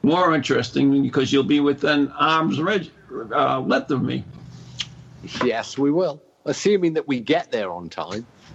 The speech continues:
Speaker 1: Oh, stop it! You're such a Debbie Downer.
Speaker 2: I'm not that. It's just today's flight was delayed because of your crappy American weather.
Speaker 1: No, no, no. It's not my crappy weather. It comes from Africa.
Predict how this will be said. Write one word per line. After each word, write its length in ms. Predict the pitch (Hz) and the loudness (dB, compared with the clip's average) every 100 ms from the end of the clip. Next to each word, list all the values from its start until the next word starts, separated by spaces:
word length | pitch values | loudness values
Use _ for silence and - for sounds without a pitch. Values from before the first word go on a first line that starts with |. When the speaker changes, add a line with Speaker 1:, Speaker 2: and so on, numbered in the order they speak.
| - - - - - | -20 -20 -20 -20 -2
Speaker 1:
Oh, 140 | 277 466 | 0 2
stop 560 | - - - 240 - | 0 -2 -2 -2 -2
it! 80 | 311 | -4
You're 80 | 269 | -4
such 240 | - 440 349 | -4 -2 -4
a 60 | |
Debbie 380 | - - 185 240 | -2 -2 2 2
Downer. 480 | 196 - - 117 98 - - - - - | 0 0 0 0 -2 -10 -20 -20 -14 -4
Speaker 2:
I'm 160 | 226 | 0
not 200 | 285 294 | 0 0
that. 220 | 240 262 226 | 0 0 0
It's 100 | - | -4
just 120 | 226 | -8
today's 380 | - 185 214 202 | -4 -2 0 -2
flight 300 | - 208 190 | 0 0 0
was 80 | 175 | -2
delayed 340 | 185 185 175 | -2 0 -2
because 240 | - 185 165 | -2 -4 -2
of 160 | 165 | -6
your 360 | 165 185 185 160 | 0 2 2 0
crappy 480 | - 180 156 - 165 | -4 -2 -2 -2 -4
American 500 | 156 139 127 139 143 | -2 -4 -4 -8 -2
weather. 300 | 190 226 - _ _ _ _ _ _ _ _ _ _ _ | -2 -2 -10 _ _ _ _ _ _ _ _ _ _ _
Speaker 1:
No, 260 | 160 147 151 | 0 2 2
no, 220 | 151 147 | 2 2
no. 260 | - - | 2 0
It's 140 | 160 165 | 0 2
not 220 | 180 147 | 2 2
my 260 | 160 175 170 | 2 2 0
crappy 400 | - 135 123 135 | -2 -4 -2 0
weather. 400 | 123 120 143 139 | 0 0 -2 -2
It 160 | 131 - | -6 -2
comes 240 | 185 170 | -2 0
from 180 | - 135 | 0 0
Africa. 520 | 156 151 143 - - | 0 -2 -4 -6 -6